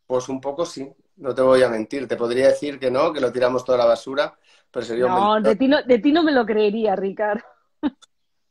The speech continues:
Speaker 1: Las trufas las pusimos en conserva y hemos, estamos haciendo un puré de trufa para, para una velouté gelée que hacemos de perdiz,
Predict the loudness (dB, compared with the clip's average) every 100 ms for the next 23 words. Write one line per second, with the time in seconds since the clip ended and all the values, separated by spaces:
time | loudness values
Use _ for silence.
0 | _ -2 0 0 0 4 4 4 2 -2
1 | -4 -18 -12 -10 -8 -10 -10 -10 -8 -8
2 | -6 -6 -6 -10 -16 -14 -10 -8 -8 -10
3 | -12 -14 -4 -4 -4 -10 -10 -8 -6 -8
4 | -8 -6 -4 -8 -12 2 2 4 2 0
5 | -4 -8 _ _ -4 -2 0 0 -2 -2
6 | -6 -4 -4 -4 -6 -6 -4 -4 -4 -6
7 | -8 -6 -6 -6 -6 -6 -4 -2 -2 -6